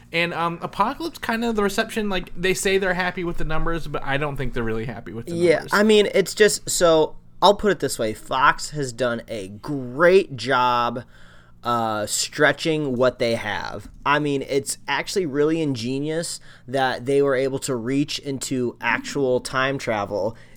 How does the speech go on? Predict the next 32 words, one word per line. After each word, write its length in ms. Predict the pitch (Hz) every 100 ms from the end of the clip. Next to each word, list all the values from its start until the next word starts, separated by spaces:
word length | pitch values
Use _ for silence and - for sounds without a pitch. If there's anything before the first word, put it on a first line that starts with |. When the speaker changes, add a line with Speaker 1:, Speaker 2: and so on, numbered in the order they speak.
| - 143
Speaker 2:
into 720 | 143 143 - 165 156 147 127
the 240 | 120 127
comic 460 | - 131 139 147 117
book 200 | 139 -
lore 480 | 127 143 127 110
to 220 | 107 - 123
redo 420 | 131 127 127 117
the 80 | 117
universe. 460 | 131 120 - -
That's 240 | - 170 -
something 460 | 190 175 170 151
super 300 | - 190 190
unique 380 | 180 160 165 156
that 140 | 143 -
honestly 720 | 131 208 214 - 143 131 117 - - -
will 80 | 139
probably 340 | 175 175 170
never 320 | 123 131 135 131
happen 320 | 131 127 120
again. 440 | 117 113 107 95 -
I'm 120 | 135
sure 220 | - 160
these 180 | 151 -
superhero 400 | 156 147 143 139
franchises 520 | 135 135 127 131 117 120
in 80 |
the 80 | 113
future 340 | - 127 123 135
will 120 | 117
just 180 | 110 -
get 120 | -
hard, 540 | - 131 127 135 -